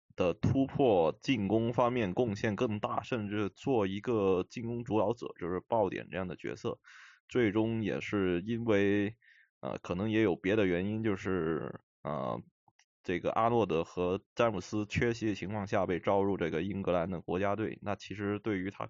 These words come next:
个人来说也是，嗯，也是，也，也是一个进步，就是他拿到了第一次的那个国家队参赛资格。但是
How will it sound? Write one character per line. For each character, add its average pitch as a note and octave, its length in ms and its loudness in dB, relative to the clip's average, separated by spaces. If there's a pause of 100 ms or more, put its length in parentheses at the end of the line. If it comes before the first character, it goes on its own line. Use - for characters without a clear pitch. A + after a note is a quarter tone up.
个 G#2 180 -6
人 F2+ 100 -12
来 D#2 140 -10
说 F#2+ 240 -10
也 E2 120 -14
是， E2 380 -6 (560)
嗯， - 220 -14 (320)
也 D2 120 -4
是， G#2+ 220 2
也， E2+ 340 -8
也 F2 160 0
是 A2+ 140 0
一 G#2+ 80 -2
个 A#2+ 100 2
进 A#2 280 0
步， E2 200 0
就 E2 120 -2
是 E2 60 -4
他 - 180 -4
拿 F2 180 0
到 F#2+ 140 2
了 E2 100 2
第 G#2+ 220 -8
一 G2 40 -6
次 F#2+ 320 -8
的 C2 140 -4
那 B1 100 -12
个 B1+ 120 -12
国 E2 180 -4
家 F#2+ 140 0
队 G2 160 -2
参 G2 200 -8
赛 F2 120 -8
资 - 160 -14
格。 - 200 -20
但 A2 140 -6
是 G#2 260 -2